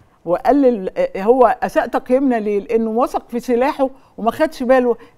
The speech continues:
إن سلاح الجندي المصري هو الجندي نفسه.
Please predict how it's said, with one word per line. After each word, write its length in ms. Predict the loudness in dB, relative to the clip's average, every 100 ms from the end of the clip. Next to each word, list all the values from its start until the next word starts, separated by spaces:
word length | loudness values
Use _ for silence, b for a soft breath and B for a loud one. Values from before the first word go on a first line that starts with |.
| -10
إن 180 | -8
سلاح 420 | -6 -4 -2 -2 -4
الجندي 520 | -6 -4 0 0 0
المصري 420 | -2 -4 -6 -2
هو 120 | 2
الجندي 380 | 4 4 2 2
نفسه. 300 | -2 -6 -12